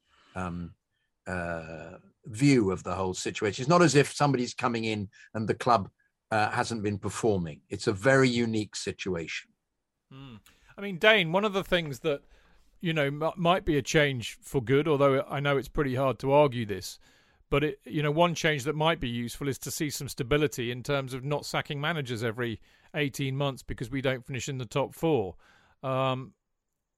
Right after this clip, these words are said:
Speaker 2: I mean, as I said, it's hard to argue against that when you see the results of that, which has been a bloody trophy every season. But I, I, you know, we've all said on this show many times, you know, "For God's sake, just keep somebody on board for a while. Look at Klopp, look at Guardiola, look how well they've done because of that."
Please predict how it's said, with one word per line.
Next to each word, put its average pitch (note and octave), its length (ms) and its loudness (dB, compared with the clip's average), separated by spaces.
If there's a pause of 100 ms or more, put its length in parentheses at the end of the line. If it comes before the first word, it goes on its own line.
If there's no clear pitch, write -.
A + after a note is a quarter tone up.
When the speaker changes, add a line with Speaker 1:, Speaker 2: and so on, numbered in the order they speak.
(320)
Speaker 2:
I D3 60 -2
mean, D3 160 -2
as C#3 140 0
I C#3 40 -2
said, D3 180 -2
it's B2+ 100 -8
hard E3 280 0
to D3 120 2
argue C#3 300 4
against A2 300 -8
that G#2+ 180 -8
when A#2+ 120 -8
you A#2+ 80 -8
see C3+ 220 -4
the B2 80 -8
results C3 420 -2
of A2 80 -10
that, G#2+ 200 -6
which A2+ 100 -12
has A2+ 80 -12
been A#2+ 160 -6
a A#2 40 -6
bloody B2+ 300 -2
trophy F3+ 400 0
every G#2+ 200 -6
season. G#2+ 420 -8
But C3 160 -4
I, E3+ 200 -4
I, F3+ 120 -4
you G#3 160 -4
know, C3 100 0
we've D#3 160 0
all G3+ 140 0
said D#3 340 0 (500)
on D#3+ 160 -2
this E3+ 140 0
show G3 300 0
many D3 280 -4
times, B2 480 -4
you C#3+ 60 -10
know, B2 160 -6
"For - 140 -14
God's E3+ 280 -4
sake, B2+ 240 -2
just - 200 -12
keep E3+ 220 -8
somebody C#3 320 -4
on C#3 160 -2
board C#3+ 240 2
for - 140 -6
a B2+ 40 -2
while. C3+ 280 2
Look C#3 180 -4
at - 120 -16
Klopp, C3 280 -2
look C3 160 -10
at C3 80 -12
Guardiola, B2+ 540 -2
look B2 180 -10
how B2+ 100 -6
well B2 200 -2
they've C3+ 260 0
done A#2 200 -4
because B2+ 320 -4
of A2+ 120 -8
that." A#2 240 -8